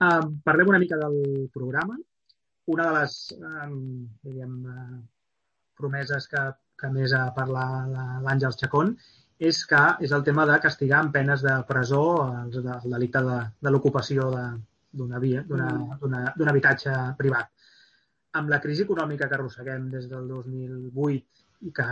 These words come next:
Speaker 1: molta gent no n'ha arribat a sortir i ara s'ha agreujat amb la covid, no és molt dur, eh, castigar amb penes de presó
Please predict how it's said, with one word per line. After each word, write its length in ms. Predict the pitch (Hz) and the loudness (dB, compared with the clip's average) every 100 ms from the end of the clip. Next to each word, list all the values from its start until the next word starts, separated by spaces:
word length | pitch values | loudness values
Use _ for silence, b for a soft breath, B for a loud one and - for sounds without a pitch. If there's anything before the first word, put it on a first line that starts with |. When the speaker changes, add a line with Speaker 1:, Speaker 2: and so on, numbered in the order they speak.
| 123 | -4
Speaker 1:
molta 540 | 123 131 131 139 139 139 | -2 -2 2 2 6 6
gent 140 | 139 | 6
no 100 | 139 | 4
n'ha 100 | 139 | 4
arribat 280 | 135 135 131 | 4 4 4
a 40 | 127 | 2
sortir 340 | 135 120 165 | 0 2 2
i 100 | 131 | 6
ara 200 | 139 139 | 6 6
s'ha 140 | 123 135 | 4 0
agreujat 500 | 131 131 131 127 131 | 0 2 2 0 0
amb 160 | 127 | -2
la 140 | 123 120 | -2 -2
covid, 320 | - 123 190 - b b b b b b - - - - | 0 2 2 0 b b b b b b -14 -12 -8 0
no 160 | 160 | 2
és 80 | 156 | 8
molt 160 | 170 139 | 8 8
dur, 160 | 170 339 _ _ - | 4 2 _ _ -12
eh, 500 | 131 - - - - - | -10 -10 -12 -12 -10 -4
castigar 320 | 143 147 139 | 2 4 4
amb 80 | 139 | 6
penes 240 | 139 131 | 4 4
de 100 | 135 | 0
presó 360 | 135 131 135 | -6 -8 -8